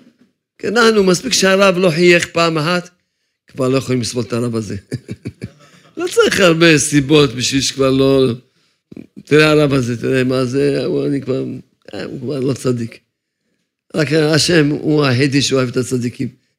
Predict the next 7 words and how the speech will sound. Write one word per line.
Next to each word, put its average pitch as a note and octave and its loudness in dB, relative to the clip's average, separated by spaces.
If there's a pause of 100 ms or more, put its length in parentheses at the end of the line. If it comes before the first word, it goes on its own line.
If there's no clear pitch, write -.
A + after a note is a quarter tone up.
<laughs> - -8
שהוא A2+ -4 (640)
יודע C3 4
מי C#3+ -2
זה C#3 -2
הצדיקים. C3 -6 (520)
<laughs> - -6